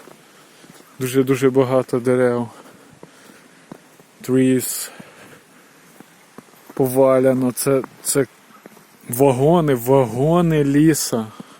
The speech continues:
Фіона положила вагони ліса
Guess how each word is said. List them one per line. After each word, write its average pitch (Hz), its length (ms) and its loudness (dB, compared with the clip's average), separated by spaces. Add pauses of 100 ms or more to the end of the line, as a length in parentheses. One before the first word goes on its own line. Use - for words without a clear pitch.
(760)
Фіона 151 640 4
положила 139 760 2
вагони 139 720 0
ліса 143 560 -2